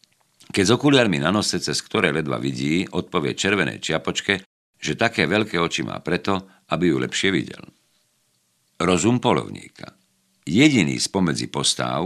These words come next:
ktoré prídu do priameho kontaktu s vlkom, si vlka nepomýlil s babičkou a nespýta sa ho, prečo má také veľké oči.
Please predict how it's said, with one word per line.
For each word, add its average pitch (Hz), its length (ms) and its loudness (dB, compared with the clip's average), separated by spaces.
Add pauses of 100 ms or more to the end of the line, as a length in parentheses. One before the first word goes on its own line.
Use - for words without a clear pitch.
ktoré 65 320 -2
prídu 60 400 -4
do 57 80 -6
priameho 71 480 -2
kontaktu 62 560 -8
s - 80 -16
vlkom, 85 400 -4 (420)
si - 240 4
vlka 113 320 2
nepomýlil 73 640 0
s 58 80 -12
babičkou 76 680 -4 (260)
a 95 160 2
nespýta 101 640 0
sa 58 160 -4
ho, 80 80 -2
prečo 67 320 -4
má 62 160 -2
také 62 320 -6
veľké 69 320 -2
oči. - 400 -4